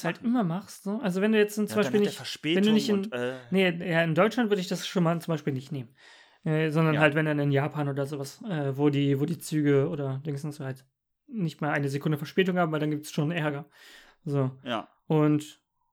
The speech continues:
Speaker 1: wenn du das da machst, dann gewöhnst du dich aber auch, glaub ich, noch mehr dran, weil es einfach langweilig ist halt. Also du, du
Speaker 2: Also
Speaker 1: weißt
Speaker 2: vielleicht
Speaker 1: halt
Speaker 2: doch ein Zeppelin.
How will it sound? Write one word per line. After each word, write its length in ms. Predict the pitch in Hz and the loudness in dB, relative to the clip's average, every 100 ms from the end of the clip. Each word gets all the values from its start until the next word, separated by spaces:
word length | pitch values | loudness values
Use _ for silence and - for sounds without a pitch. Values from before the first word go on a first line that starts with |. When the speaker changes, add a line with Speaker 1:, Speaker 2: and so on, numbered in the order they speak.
| - | -4
Speaker 1:
wenn 180 | 160 170 | 0 2
du 80 | |
das 180 | 165 165 | 2 0
da 220 | - 180 | -2 -4
machst, 480 | 208 220 220 - - _ _ - | -2 -4 -6 -18 -20 _ _ -4
dann 240 | 170 165 | 0 0
gewöhnst 420 | 160 156 233 - | 0 2 0 0
du 60 | 185 | -2
dich 180 | 156 165 | -2 0
aber 140 | 156 | 0
auch, 100 | 151 | 0
glaub 180 | 165 165 | -4 -4
ich, 220 | 151 - | -6 -2
noch 300 | 151 180 - | 0 0 0
mehr 240 | 180 175 | 0 2
dran, 440 | 175 175 170 190 185 - _ | 0 2 2 0 -4 -20 _
weil 100 | 160 | -2
es 100 | 156 | -2
einfach 200 | 165 151 | -2 -2
langweilig 460 | 156 247 196 147 143 | 4 4 4 0 -4
ist 180 | 165 - | -6 -8
halt. 200 | 165 - - - - | -10 -12 -20 -20 -4
Also 200 | 175 160 | 2 4
du, 200 | 160 165 | 6 6
du 120 | 160 160 | 6 6
Speaker 2:
Also 80 | |
Speaker 1:
weißt 220 | 160 233 220 | 8 8 6
Speaker 2:
vielleicht 140 | 190 | 6
Speaker 1:
halt 120 | 214 202 | 4 4
Speaker 2:
doch 100 | 156 | -6
ein 80 | |
Zeppelin. 600 | 123 117 - 98 95 101 | -12 -12 -12 -10 -12 -14